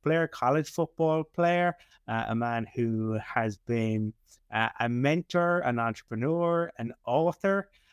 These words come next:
and he is president of Global Football. Patrick Steenberg, welcome to the Irish N F L Show.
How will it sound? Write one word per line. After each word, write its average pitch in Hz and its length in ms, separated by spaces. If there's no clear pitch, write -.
and 123 320
he 147 220
is 127 320
president 147 560
of 117 320
Global 127 540
Football. 120 580
Patrick 147 320
Steenberg, 127 600
welcome 135 580
to - 80
the 127 100
Irish 123 220
N 120 100
F 110 120
L 117 120
Show. 104 240